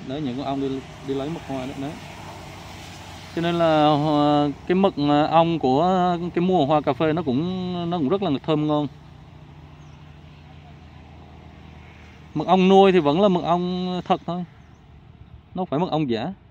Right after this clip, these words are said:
Đây, tôi, à, dẫn mọi người dạo bước vào bên trong vườn nha. Đấy. Cà phê thì người ta trồng thành từng hàng. Vừa rồi thì, à,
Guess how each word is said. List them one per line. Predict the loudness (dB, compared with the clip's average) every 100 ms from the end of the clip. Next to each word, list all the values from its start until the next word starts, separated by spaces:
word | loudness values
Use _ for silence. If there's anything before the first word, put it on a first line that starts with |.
| -20 -20 -20 -20 -20 -20 -20 -20 -20 -20 -20 -20 -20 -20 -20 -20 -20 -20 -20 -20 -20 -20 -20 -20 -20 -20 -20 -20 -20 -6
Đây, | -4
tôi, | -4 -4
à, | -4 -4 -4 -4 -4
dẫn | -4 -4
mọi | -4
người | -2 -2
dạo | -2 -2
bước | -2
vào | -2 -6
bên | -6
trong | -6 -6
vườn | -6 -8
nha. | -12 -16 -20 -20 -20 -20 -20 -20 -20 -20 -20 -16
Đấy. | -12 -12 -14 -20 -20 -20 -20 -20 -20 -20 -20 -20 -20 -20 -20 -14 -8
Cà |
phê | -2 0 0
thì |
người | -2
ta | -2
trồng | -2 -2 -2
thành | -4
từng | -4 -2
hàng. | 2 0 -2 -8 -20 -20 -20 -20 -20 -20 -20 -20 -10
Vừa | -2
rồi | 0 0
thì, | 2 0 0
à, | 0 0 -2